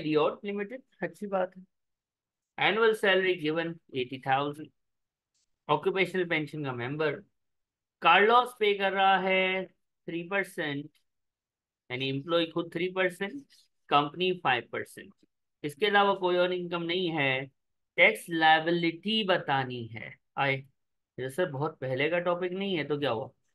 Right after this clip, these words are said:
Individual का income tax ही तो चल रहा है, ये topic बार बार, बार बार हर सवाल का हिस्सा होगा जरूर।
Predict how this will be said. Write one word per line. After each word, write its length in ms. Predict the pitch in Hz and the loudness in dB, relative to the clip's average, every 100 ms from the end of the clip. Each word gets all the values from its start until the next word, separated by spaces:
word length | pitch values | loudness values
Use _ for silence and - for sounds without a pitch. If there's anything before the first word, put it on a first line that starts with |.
| _ 123 | _ -6
Individual 520 | 135 151 147 160 165 | -2 0 0 0 -2
का 80 | 160 | -2
income 300 | 143 151 151 | -2 -6 -2
tax 220 | 156 156 | -2 -2
ही 60 | 156 | -4
तो 120 | 151 | -4
चल 240 | 143 160 | -2 0
रहा 180 | 180 143 | 0 -2
है, 220 | 123 120 117 - _ _ 127 | -2 -4 -4 -8 _ _ -4
ये 140 | 135 | -2
topic 420 | 135 131 139 135 | 0 -2 -4 -2
बार 240 | 135 127 127 | 4 4 4
बार, 260 | 139 139 | 2 0
बार 280 | 131 143 143 | 2 2 2
बार 260 | 135 127 123 | 0 -6 -6
हर 100 | 131 | -6
सवाल 380 | - 131 135 135 | -4 -2 -2 -4
का 80 | 127 | -6
हिस्सा 280 | 120 - | -6 -4
होगा 320 | 156 208 240 233 | 0 2 2 2
जरूर। 460 | 214 196 185 180 | 2 2 2 0